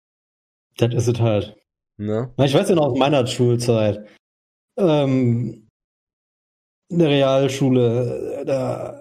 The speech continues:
Speaker 1: keine Ahnung, manchmal, ne, da waren echt einige bei, die haben sich dann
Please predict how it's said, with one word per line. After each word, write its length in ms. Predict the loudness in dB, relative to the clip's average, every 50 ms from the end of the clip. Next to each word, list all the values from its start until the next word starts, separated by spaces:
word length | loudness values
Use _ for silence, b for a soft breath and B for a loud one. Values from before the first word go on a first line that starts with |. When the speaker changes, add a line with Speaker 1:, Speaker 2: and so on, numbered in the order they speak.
| -12
Speaker 1:
keine 280 | -6 -6 -6 -4 -4 -6
Ahnung, 480 | -6 -6 -6 -6 -4 -4 -4 -6 -4 -2
manchmal, 580 | 0 0 0 0 0 2 2 2 2 2 2
ne, 400 | 0 0 0 0 -2 -4 -8 -10 -16 -20 -20 -20 -20 -20 _ _ _ _ _ _ _ _ _ _ _
da 80 | 0 0
waren 100 | 2 2
echt 220 | 2 0 0 0
einige 280 | 0 2 2 2 2 2
bei, 220 | 2 2 2 2
die 120 | 4 2 2
haben 80 | 0
sich 80 | 0 0
dann 220 | 0 -2 -2 -6